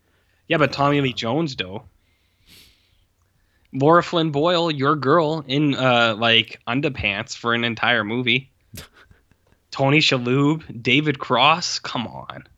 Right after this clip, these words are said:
Speaker 1: So much fun. It's so much fun, Jarrett.
Speaker 2: <laughs>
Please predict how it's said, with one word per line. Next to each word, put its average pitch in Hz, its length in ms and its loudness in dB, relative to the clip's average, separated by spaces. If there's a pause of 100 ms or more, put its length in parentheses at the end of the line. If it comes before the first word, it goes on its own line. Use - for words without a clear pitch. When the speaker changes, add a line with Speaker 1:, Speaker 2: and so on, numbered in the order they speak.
(880)
Speaker 1:
So - 260 -2
much 131 260 0
fun. 143 360 -2 (800)
It's - 140 -8
so 214 320 -2
much 151 260 0
fun, 95 300 -12
Jarrett. 69 420 -20 (140)
Speaker 2:
<laughs> 147 100 -12